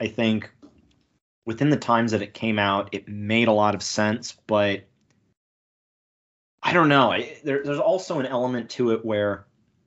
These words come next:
I'm very jaded <laughs> by Fitzgerald because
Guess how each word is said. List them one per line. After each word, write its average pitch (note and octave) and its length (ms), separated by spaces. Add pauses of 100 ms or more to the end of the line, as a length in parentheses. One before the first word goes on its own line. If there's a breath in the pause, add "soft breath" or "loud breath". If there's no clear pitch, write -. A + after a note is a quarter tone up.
(800)
I'm A2+ 120
very D#3 220
jaded A2+ 540
<laughs> - 240
by C3 180
Fitzgerald G#2+ 600
because G2+ 600